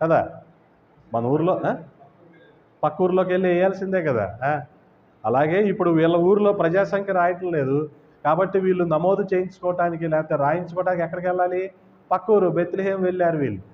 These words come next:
అక్కడ బెత్లెహేములో యేసుక్రీస్తు ప్రభువారు జన్మించారు. కానీ ఆయనకు స్థలము ఎక్కడా దొరక్క ఎక్కడ తీసుకొచ్చి పెట్టారంటే ఆయన్ని పశువుల తొట్టిలో తీసుకొచ్చి పెట్టారు. ఆ పశువుల పాక ఆయనకి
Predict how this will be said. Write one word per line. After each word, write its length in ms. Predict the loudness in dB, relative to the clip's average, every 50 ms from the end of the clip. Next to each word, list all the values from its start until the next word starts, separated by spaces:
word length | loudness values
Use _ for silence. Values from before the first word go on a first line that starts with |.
| -20 _ _ _ _ _ _ -2
అక్కడ 300 | -2 -2 0 2 2 2
బెత్లెహేములో 760 | 2 2 0 -2 -2 -4 -4 -2 0 0 0 0 0 0 0
యేసుక్రీస్తు 680 | 0 -2 -4 -6 -8 -10 -8 -6 -6 -6 -6 -8 -10 -8
ప్రభువారు 840 | -6 -4 -4 -2 0 0 2 2 2 2 0 0 -2 -2 -4 -6 -10 -16 -20 -20 -20 _ -20 -6 -4
జన్మించారు. 640 | -4 -2 -2 -2 -4 -4 -4 -4 -2 -2 -2 -2 -6 -14 -20 _ _ _ _ _ _ _ _ -2
కానీ 360 | 0 0 2 2 2 2 2
ఆయనకు 640 | 2 2 2 2 0 0 -2 -4 -2 -2 -2 -2 -2
స్థలము 480 | -6 -6 -4 -2 0 0 0 0 0
ఎక్కడా 380 | 0 0 -2 -2 -2 0 2 2
దొరక్క 420 | 2 0 -2 -2 -2 -4 -4 -2 0 0 2 2 0 -2
ఎక్కడ 260 | -4 -6 -8 -10 -8
తీసుకొచ్చి 440 | -8 -8 -8 -10 -10 -12 -12 -12 -12
పెట్టారంటే 520 | -12 -12 -6 -4 -2 -2 -2 -4 -2 -2
ఆయన్ని 400 | -4 -2 -4 -4 -4 -4 -6 -6 -8 -14 -20 -20 -20 _ _ _ _ _ -4
పశువుల 400 | -4 -2 -2 -2 0 0 0 -2
తొట్టిలో 380 | -4 -6 -6 -4 -4 -4 -2
తీసుకొచ్చి 720 | -2 -4 -6 -8 -8 -10 -10 -10 -8 -8 -8 -8 -8 -8 -12 -18 _ _ _ _ _ _
పెట్టారు. 280 | -12 -6 -2 0 2 2
ఆ 60 | 2
పశువుల 500 | 0 0 -4 -6 -4 0 0 2 2 2
పాక 420 | 2 2 0 0 0 0 0 0 0
ఆయనకి 720 | 0 0 0 0 -2 -4 -2 -2 -2 0 0 -2 -2 -4